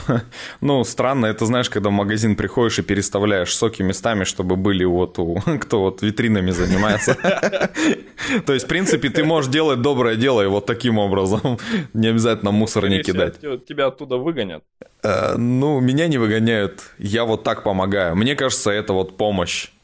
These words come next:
Speaker 2: А, ну ты не заигрываешься. У меня просто доходит до того, что я шоколадки с курицей местами меняю.
Speaker 1: <laughs> Не, не
Speaker 2: Просто
Speaker 1: так
Speaker 2: хотел
Speaker 1: сильно.
Speaker 2: помочь людям.
Speaker 1: <laughs> Да, зато у вас есть работа.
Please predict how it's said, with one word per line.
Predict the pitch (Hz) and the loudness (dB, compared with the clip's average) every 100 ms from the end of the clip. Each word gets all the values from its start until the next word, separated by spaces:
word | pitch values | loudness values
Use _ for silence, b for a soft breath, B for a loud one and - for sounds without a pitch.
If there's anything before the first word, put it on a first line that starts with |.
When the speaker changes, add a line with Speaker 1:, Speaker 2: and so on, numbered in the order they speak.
| _ 147 | _ -4
Speaker 2:
А, | 127 | -2
ну | 117 147 | -2 -4
ты | 165 | -2
не | 165 165 | 0 0
заигрываешься. | 156 160 156 143 123 110 101 101 - 104 | 2 2 4 4 2 0 -2 -6 -10 -10
У | |
меня | 110 117 | -6 -6
просто | 113 123 120 120 | -2 -4 -2 -6
доходит | 110 120 - 123 113 | -6 -8 -4 -4 -4
до | 113 | -6
того, | 127 123 120 | -2 0 0
что | - | -2
я | 113 | -6
шоколадки | - 123 131 127 120 123 | -6 -8 -2 0 0 -8
с | - | -12
курицей | 147 131 - 107 | -6 -4 -4 -6
местами | 110 - 117 107 | -6 -6 -6 -4
меняю. | 107 107 110 98 _ B B B | -2 -2 -4 -6 _ B B B
Speaker 1:
<laughs> | - - 160 135 - 143 - | -6 -4 -2 -2 -2 -4 -2
Не, | 123 156 | 0 0
не | - | 0
Speaker 2:
Просто | 226 | 0
Speaker 1:
так | 175 | -2
Speaker 2:
хотел | - - | 0 2
Speaker 1:
сильно. | 214 | 2
Speaker 2:
помочь | - 135 - | 2 0 -6
людям. | 120 135 127 - _ _ _ - | -8 -8 -10 -18 _ _ _ -6
Speaker 1:
<laughs> | 131 - - - | -4 -4 -6 -6
Да, | 113 127 | -2 0
зато | 123 123 196 | 0 0 0
у | |
вас | 202 208 | 0 2
есть | 190 160 | 0 2
работа. | 143 127 143 - | 0 0 -2 -4